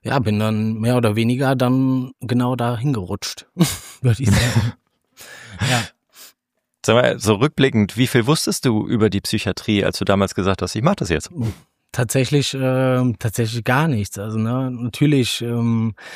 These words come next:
Speaker 1: hier und da hat man immer wieder auch bei uns hier auf dem Dorf was davon gehört, ne, und, ähm, aber das im Endeffekt, die Realität ist dann doch immer eine ganz, ganz andere, ne, und, ähm, ja, das wurde mir dann auch relativ schnell bewusst, ne, aber ich hab's,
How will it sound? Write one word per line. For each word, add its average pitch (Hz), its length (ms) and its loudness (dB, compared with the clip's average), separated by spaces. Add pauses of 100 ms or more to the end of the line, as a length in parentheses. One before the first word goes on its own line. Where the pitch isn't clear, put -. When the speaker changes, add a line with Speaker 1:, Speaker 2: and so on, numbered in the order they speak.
(240)
Speaker 1:
hier 202 180 6
und 147 120 2
da 139 100 6
hat 147 120 0
man 135 120 2
immer 135 280 2
wieder 131 220 2
auch 110 140 -4
bei - 120 -6
uns 113 340 0
hier 101 220 -4
auf 104 100 -2
dem 107 180 0
Dorf 110 260 2
was 113 120 0
davon 110 300 0
gehört, 120 560 2
ne, 107 180 -4
und, 101 640 -4 (120)
ähm, - 320 -18
aber 107 320 -4 (1300)
das - 460 -2
im 127 180 -2
Endeffekt, 135 600 2
die 120 60 2
Realität 127 520 2
ist 120 140 -6
dann 110 100 0
doch 113 140 -2
immer 120 120 0
eine 117 120 -2
ganz, 113 220 -2
ganz 117 200 -4
andere, 113 500 -4 (140)
ne, 110 180 -4
und, 110 460 -4
ähm, 107 560 -4 (640)
ja, 139 240 4
das 104 180 -2
wurde 127 180 0
mir 110 80 0
dann 107 100 -2
auch 110 140 -4
relativ 110 360 -2
schnell 120 200 0
bewusst, 120 520 2
ne, 101 100 -4
aber 107 180 0
ich 101 100 2
hab's, - 260 -2